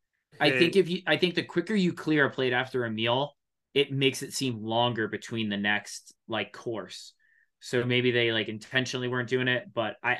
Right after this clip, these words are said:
Speaker 1: I mean, I can see from that perspective. But yeah, no, it's a fair criticism Glenn had.
Speaker 2: Yeah, chefs very much believe what you just said, that if you
Speaker 1: Yeah.
Speaker 2: clear the plate too quickly, all the pressure's on me.
Speaker 1: Yep.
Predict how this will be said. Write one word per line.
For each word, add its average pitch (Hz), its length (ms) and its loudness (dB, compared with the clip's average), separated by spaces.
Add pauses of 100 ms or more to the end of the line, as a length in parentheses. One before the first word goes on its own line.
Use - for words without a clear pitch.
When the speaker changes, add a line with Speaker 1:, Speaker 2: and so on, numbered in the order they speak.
Speaker 1:
I 135 60 4
mean, 131 140 2
I 127 80 4
can 127 220 -6
see 127 220 -6
from 117 140 -8
that 98 160 -6
perspective. 98 580 -10
But 101 200 -8 (180)
yeah, 254 140 2
no, 254 180 6
it's 127 140 0
a 139 60 -4
fair 156 200 0
criticism 117 480 -4
Glenn 90 220 -10
had. 95 260 -8 (380)
Speaker 2:
Yeah, 170 440 4
chefs - 540 2
very 156 360 6
much 151 240 4
believe 135 340 0
what 123 140 0
you 127 80 -8
just 117 280 -6
said, - 300 -2 (540)
that 127 420 2
if 135 140 -8
you 131 60 -4
Speaker 1:
Yeah. 101 40 -6
Speaker 2:
clear 151 220 4
the 147 100 4
plate 147 220 2
too 143 160 -2
quickly, 127 600 -2
all 139 120 4
the 127 80 2
pressure's 127 360 0
on 113 140 -4
me. 110 280 -12 (680)
Speaker 1:
Yep. 117 260 -2